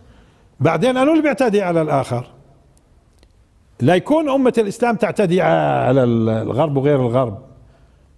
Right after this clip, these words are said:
لا، هذا ستار للغرب، بدهم إيانا أغنام، وأي واحد بيرفع راسه بده يقاوم الاستعمار بصير إيش اسمه؟ بصير اسمه إرهابي. وكمان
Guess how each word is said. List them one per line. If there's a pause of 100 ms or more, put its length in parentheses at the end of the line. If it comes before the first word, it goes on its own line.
(100)
لا،
هذا
ستار
للغرب،
بدهم
إيانا
أغنام، (1300)
وأي
واحد
بيرفع
راسه
بده
يقاوم
الاستعمار
بصير
إيش
اسمه؟ (520)
بصير
اسمه
إرهابي. (1040)
وكمان